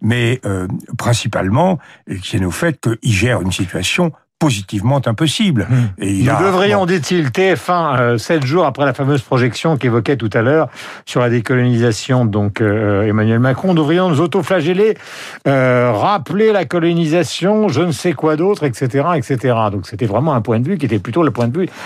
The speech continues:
Speaker 2: la droite classique et pas du tout le point de vue d'un Emmanuel Macron qui a dit, vous vous en souvenez, dans la campagne électorale, que la colonisation était un crime contre l'humanité.
Speaker 1: Oui, c-, ça avait été quand même un moment difficile de sa campagne électorale, et si à ce moment-là,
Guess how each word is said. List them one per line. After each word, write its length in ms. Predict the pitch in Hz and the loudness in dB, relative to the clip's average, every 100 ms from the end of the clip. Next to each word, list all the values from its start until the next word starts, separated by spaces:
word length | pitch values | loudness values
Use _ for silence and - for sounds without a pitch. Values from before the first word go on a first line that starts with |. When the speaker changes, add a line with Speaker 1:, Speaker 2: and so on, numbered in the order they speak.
| - | -2
Speaker 2:
la 80 | 123 | 0
droite 200 | 110 117 | 2 0
classique 440 | - 120 - 165 123 | 0 -2 -2 -4 -2
et 40 | |
pas 180 | 110 120 | 0 2
du 140 | 117 | 0
tout 280 | 98 196 190 - 98 - | 0 0 0 -2 -10 -6
le 120 | 131 123 | -4 -2
point 200 | 123 113 | 0 0
de 80 | |
vue 80 | 160 | 0
d'un 140 | 151 110 | 0 2
Emmanuel 380 | 110 110 120 | 0 2 2
Macron 360 | 117 107 - 185 | 2 0 -2 -4
qui 160 | 131 123 | 0 0
a 80 | |
dit, 160 | 113 160 | 0 0
vous 80 | 135 | 0
vous 140 | 110 | 0
en 80 | 107 | 0
souvenez, 260 | - 127 139 | 0 2 2
dans 180 | 107 | 2
la 100 | 101 | 0
campagne 320 | 98 123 135 127 | 0 0 2 2
électorale, 640 | 117 92 120 160 214 196 - - - - | 0 0 0 2 0 -2 -6 -18 -18 -8
que 100 | - | 0
la 160 | 139 123 | 2 2
colonisation 500 | 139 131 127 135 208 | 2 0 2 0 0
était 240 | 156 139 110 170 | 0 0 -2 -4
un 120 | 175 | -2
crime 220 | 127 208 | 0 -2
contre 240 | 196 139 120 | 0 0 2
l'humanité. 420 | 143 160 160 143 | 2 2 2 2
Speaker 1:
Oui, 120 | 143 | 0
c-, 120 | 117 - | -2 -6
ça 140 | - | -2
avait 100 | 131 | 0
été 200 | 156 185 | 0 0
quand 120 | 156 156 | -2 0
même 180 | 175 | 2
un 80 | 151 | 2
moment 300 | 139 139 143 | 2 2 2
difficile 500 | 127 175 165 - 160 | 0 0 -2 -2 -2
de 80 | 110 | -2
sa 160 | - 117 | -2 -2
campagne 380 | 120 104 120 | 0 0 0
électorale, 560 | 107 104 - 113 175 170 | 2 0 0 0 2 2
et 60 | 120 | 0
si 180 | - | 0
à 40 | 165 | -2
ce 100 | - | 0
moment-là, 480 | 160 139 135 131 123 | 0 2 2 2 0